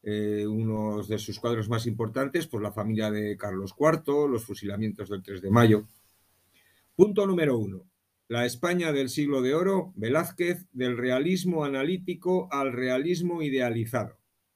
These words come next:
Uno punto uno, la España del siglo de oro. Contexto político del siglo diecisiete es determinante en su obra. La contrarreforma católica, crisis económica y social.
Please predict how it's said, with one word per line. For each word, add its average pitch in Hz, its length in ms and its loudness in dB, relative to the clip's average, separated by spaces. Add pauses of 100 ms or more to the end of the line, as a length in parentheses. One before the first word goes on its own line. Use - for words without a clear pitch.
Uno 143 300 0
punto 120 300 -2
uno, 190 500 0
la 117 140 -4
España 180 480 0
del 131 160 0
siglo 147 320 0
de 107 120 -2
oro. 87 260 -20 (840)
Contexto 156 500 0
político 185 540 0
del 147 160 0
siglo 147 240 0
diecisiete 143 680 0
es 175 220 -8
determinante 131 760 -2
en 135 100 -4
su 123 160 0
obra. 113 320 -2 (180)
La 104 60 -20
contrarreforma 107 680 -4
católica, 165 760 0 (140)
crisis 117 400 -2
económica 110 580 -4
y 101 60 -8
social. 147 500 4